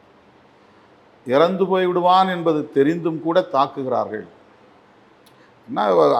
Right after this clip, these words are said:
அதிகபட்சம் போனா ஒரு, ஒரு சவரன் இப்ப எழுபதாயிரம், எண்பதாயிரம்.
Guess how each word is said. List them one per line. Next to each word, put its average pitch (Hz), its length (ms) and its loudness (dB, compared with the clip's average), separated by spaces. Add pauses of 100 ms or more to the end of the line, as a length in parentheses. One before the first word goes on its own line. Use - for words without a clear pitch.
அதிகபட்சம் 147 460 -4
போனா 151 440 -4
ஒரு, 123 380 -6 (300)
ஒரு 120 240 -4
சவரன் 143 220 2
இப்ப 135 180 -4
எழுபதாயிரம், 120 540 -2
எண்பதாயிரம். 107 420 -4